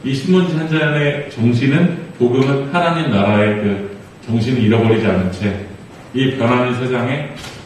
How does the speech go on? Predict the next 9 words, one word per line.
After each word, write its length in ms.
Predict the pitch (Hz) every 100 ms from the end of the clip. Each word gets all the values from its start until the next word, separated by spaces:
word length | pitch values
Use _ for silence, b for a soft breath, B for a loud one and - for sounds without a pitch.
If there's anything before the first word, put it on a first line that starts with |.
| - -
아름다운 560 | 110 120 120 117 107
언어로 300 | 101 101 101
소통하여서 880 | 104 165 160 123 92 87 87 101 92 - - - - - - 101
오늘 400 | 104 107 101 -
말씀처럼 840 | 101 104 117 107 107 104 - - -
달리다 500 | 117 120 120 117 -
툼이 920 | 160 147 - - - - 107 101 - - - - - - - - - - - -
이 80 | 110
세대들에게 920 | 127 123 - 107 101 - 117 -